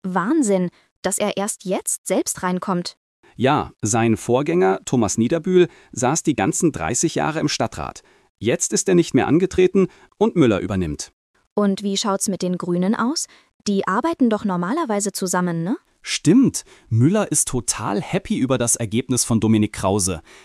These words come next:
Speaker 2: Der hat neunundzwanzig Komma fünf Prozent geholt bei der O-B-Wahl.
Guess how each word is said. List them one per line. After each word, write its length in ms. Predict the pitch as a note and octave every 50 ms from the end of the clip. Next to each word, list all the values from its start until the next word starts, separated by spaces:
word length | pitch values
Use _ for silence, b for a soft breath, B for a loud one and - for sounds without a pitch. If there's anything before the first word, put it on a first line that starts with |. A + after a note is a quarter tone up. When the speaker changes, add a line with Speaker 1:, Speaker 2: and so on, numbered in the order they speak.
| B B _
Speaker 2:
Der 160 | A#2+ G#2+ G2
hat 180 | C#3+ D3 - - -
neunundzwanzig 1120 | - A2 G#2+ A2 A#2+ E3+ A3+ A#3 - - D3+ D3 - - - G#2+ B2+ F3+ - - G3 - -
Komma 240 | - D3+ C3 B2
fünf 400 | - - - - E3 A3+ - -
Prozent 480 | - - C#3 - - - D3 G#3 - -
geholt 340 | A3 D#3+ A2 A2 G#2 - -
bei 80 | A2+
der 160 | G#2 A2 G#2 -
O-B-Wahl. 580 | A2 F2 G2+ G2+ G2+ E2+ F#2 E2+ E2 E2 D#2+